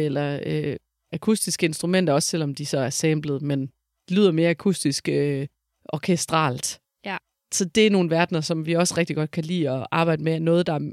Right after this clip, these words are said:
Speaker 1: mindre tunet og mindre sådan digitalt.
Speaker 2: Ja.
Speaker 1: Øh, lidt mere sådan organisk.
Speaker 2: Ja.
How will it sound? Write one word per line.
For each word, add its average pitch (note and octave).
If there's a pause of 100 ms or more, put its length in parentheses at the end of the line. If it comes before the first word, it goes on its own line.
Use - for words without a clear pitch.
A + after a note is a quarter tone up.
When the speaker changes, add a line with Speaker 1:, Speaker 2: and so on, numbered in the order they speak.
Speaker 1:
mindre F3 (720)
tunet F#3
og D3 (380)
mindre E3+
sådan C#3+ (140)
digitalt. E3+ (260)
Speaker 2:
Ja. G#3 (200)
Speaker 1:
Øh, E3
lidt E3+
mere E3+
sådan D3+
organisk. D3+ (760)
Speaker 2:
Ja. F#3+